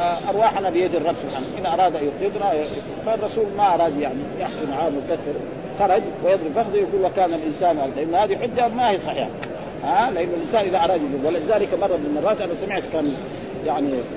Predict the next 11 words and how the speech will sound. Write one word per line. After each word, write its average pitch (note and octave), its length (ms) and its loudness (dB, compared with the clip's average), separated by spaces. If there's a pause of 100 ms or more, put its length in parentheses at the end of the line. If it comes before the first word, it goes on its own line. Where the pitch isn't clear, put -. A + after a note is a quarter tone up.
(760)
الطائي G3+ 500 4 (100)
يقول A#3 260 0
في F3+ 120 2
هذا، C#3+ 180 2 (120)
قال G3+ 120 2 (120)
شخص - 300 2
كتب G#3+ 240 2
له A4 140 4 (380)
على G#3+ 160 4
أنه A3 260 2
هو G#3 440 8